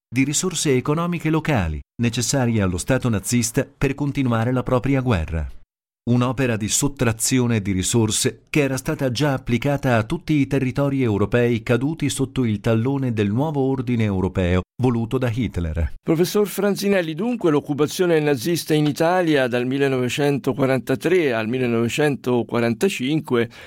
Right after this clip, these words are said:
Speaker 2: fu attentamente pianificata da Hitler e si caratterizzò per un'azione di sistematica asportazione di risorse economiche,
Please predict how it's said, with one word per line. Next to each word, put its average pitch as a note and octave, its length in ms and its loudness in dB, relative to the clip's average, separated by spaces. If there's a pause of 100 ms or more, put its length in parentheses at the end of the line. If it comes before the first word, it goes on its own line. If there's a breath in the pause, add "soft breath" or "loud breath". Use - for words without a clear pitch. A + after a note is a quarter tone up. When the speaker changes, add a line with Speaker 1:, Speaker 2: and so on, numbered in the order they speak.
(200 loud breath)
Speaker 2:
fu D#3 380 2
attentamente C#3 960 0
pianificata B2 720 -2
da B2 100 0
Hitler B2 540 2
e A#2+ 80 4
si A#2+ 280 -2
caratterizzò C3 840 2 (400 loud breath)
per C3 120 0
un'azione C#3 600 2
di A#2+ 220 -4
sistematica C3+ 1000 -2
asportazione D#3 880 0
di C#3+ 100 0
risorse C3 600 0
economiche, B2 760 -2